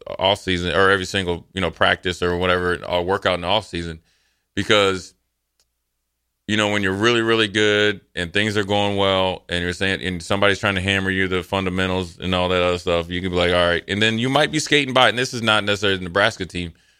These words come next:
but you, you, it'd be really interesting to see the attention to detail on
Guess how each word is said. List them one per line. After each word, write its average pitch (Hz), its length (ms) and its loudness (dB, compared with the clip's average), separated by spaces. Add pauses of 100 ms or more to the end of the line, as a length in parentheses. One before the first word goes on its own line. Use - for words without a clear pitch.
(380)
but 98 160 0
you, 113 240 -2 (160)
you, - 240 -2 (260)
it'd 104 140 4
be 110 80 2
really 120 320 2
interesting 98 540 0
to 92 60 0
see 98 220 -2
the 87 140 0
attention 101 500 -4
to 95 80 0
detail 82 600 -4 (840)
on 85 520 -2